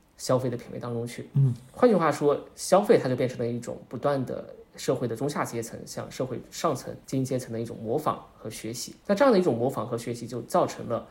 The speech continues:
Speaker 1: 社会的不平等和阶层的一种差异。那阶层的差异就会导致人们会产生更多的一种欲望。我们常常说人们的欲望是没有止境的，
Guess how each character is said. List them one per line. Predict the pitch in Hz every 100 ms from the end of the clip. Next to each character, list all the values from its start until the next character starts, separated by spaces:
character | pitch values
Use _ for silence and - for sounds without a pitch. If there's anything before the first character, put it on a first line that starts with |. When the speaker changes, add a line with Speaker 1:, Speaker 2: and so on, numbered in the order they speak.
| _
Speaker 1:
社 | - 139
会 | 131
的 | -
不 | -
平 | - 123
等 | 120
和 | -
阶 | 120 139
层 | 135 127
的 |
一 | 120
种 | -
差 | - - 120
异。 | 117 - - - - -
那 | 202
阶 | 240
层 | 254 151
的 |
差 | 160 - 202
异 | 214
就 | 131 120
会 | - 139 120 -
导 | 117 -
致 | 123
人 | 185 143
们 | 139
会 | 139 160
产 | - - 110
生 | - 131
更 | 208 139
多 | - 156
的 | 160
一 | 123
种 | 120 - -
欲 | - 160
望。 | 120 - - - -
我 |
们 | 151
常 | 190
常 | 214
说 | 214
人 | 185
们 | 180
的 | 196
欲 | 214
望 | 151
是 | 139
没 | 147
有 |
止 | 160 -
境 | 139
的， | 120